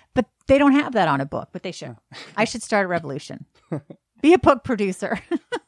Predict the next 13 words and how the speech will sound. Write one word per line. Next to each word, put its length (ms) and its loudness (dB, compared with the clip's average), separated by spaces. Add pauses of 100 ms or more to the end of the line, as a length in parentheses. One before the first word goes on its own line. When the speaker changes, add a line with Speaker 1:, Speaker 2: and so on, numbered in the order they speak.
(1700)
Speaker 2:
As 280 4
for 180 4
the, 300 2
uh, 360 6
for 220 -2
the 160 2
disabilities 720 0
or, 260 0
or 60 0
differences 420 -4
you 80 -8
can't 320 -4
see, 520 2